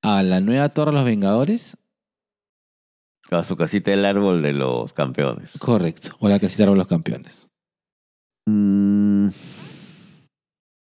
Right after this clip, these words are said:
Speaker 2: debería estar en la mansión.
Speaker 1: Debería estar en la mansión.
Speaker 2: Debería estar en la mansión.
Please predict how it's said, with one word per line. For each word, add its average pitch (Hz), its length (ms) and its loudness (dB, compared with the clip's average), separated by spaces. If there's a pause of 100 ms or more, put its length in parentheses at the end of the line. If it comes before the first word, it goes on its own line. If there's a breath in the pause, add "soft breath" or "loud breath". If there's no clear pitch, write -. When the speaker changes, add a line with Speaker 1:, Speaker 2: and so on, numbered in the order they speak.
(840 soft breath)
Speaker 2:
debería 95 400 2
estar 101 180 0
en 95 100 2
la 87 80 2
mansión. 69 380 -4 (1120)
Speaker 1:
Debería 131 320 0
estar 160 180 0
en 147 60 0
la 127 60 2
mansión. 101 180 2
Speaker 2:
Debería 90 200 2
estar 87 200 -2
en 82 120 0
la 73 60 0
mansión. 65 420 -6